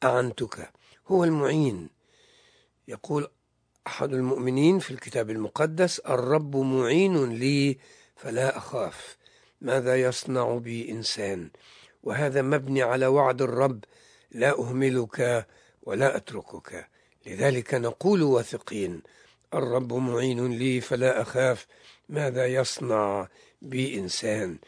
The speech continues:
هذا الرب الإله الذي قال لنا: "أنا الرب إلهك معلمك لتنتفع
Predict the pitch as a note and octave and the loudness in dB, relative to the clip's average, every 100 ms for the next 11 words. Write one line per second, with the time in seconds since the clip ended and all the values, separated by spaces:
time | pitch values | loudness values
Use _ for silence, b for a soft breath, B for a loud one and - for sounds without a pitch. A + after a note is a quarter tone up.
0 | b b b D#3 C#3 C#3+ B2+ C#3+ C#3 C3 | b b b -4 0 0 2 2 0 0
1 | B2+ B2+ A2 A#2 A#2+ G#2 F2 - b b | -2 -2 0 2 4 2 -2 -14 b b
2 | b b b - B2+ D3 D3 - D#3 D#3 | b b b -6 0 2 2 2 6 8
3 | D3+ D3 D3+ D3+ D3 D3 D3 C#3 D3+ C#3 | 8 8 8 6 6 6 6 6 6 4
4 | D3+ C#3 D3 C3+ C3+ - C#3 C3+ B2+ C3+ | 0 4 4 4 2 2 4 6 4 4
5 | C3 D3 C3 - C3 G2+ B B B - | 4 4 4 2 0 0 B B B -14
6 | C3+ D3+ B2+ - D#3 - B2+ G#2+ | -4 -2 -2 0 0 2 2 0